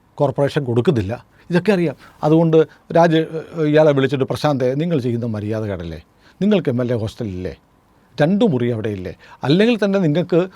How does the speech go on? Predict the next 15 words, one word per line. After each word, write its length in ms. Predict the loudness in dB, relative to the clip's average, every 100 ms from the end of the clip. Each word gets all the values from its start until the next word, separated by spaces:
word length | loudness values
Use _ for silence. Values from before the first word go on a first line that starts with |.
| -10 0
വലിയ 280 | 2 4 2
പതിനായിരക്കണക്കിന് 800 | 0 0 0 0 -4 -2 0
രൂപ 220 | 2 2 0
മണ്ഡല 320 | 0 -2 -2
അലവൻസും 540 | -2 -4 -2 -2 -4
ഒക്കെ 120 | -4
ആയിട്ട് 140 | -4 -2
തരുന്നുണ്ട്, 400 | 0 2 0 -2 -12 _ -20 -14 -4
അതിൽ 180 | 0 2
നിന്നൊരു 220 | 2 0
മുറി 280 | -2 0 0
എടുത്തുകൂടെ?" 460 | -2 -2 -4 -4
എന്ന് 200 | -4 -6
ചോദിക്കാത്ത 420 | -2 -2 -2 -2
എന്താ? 160 | -2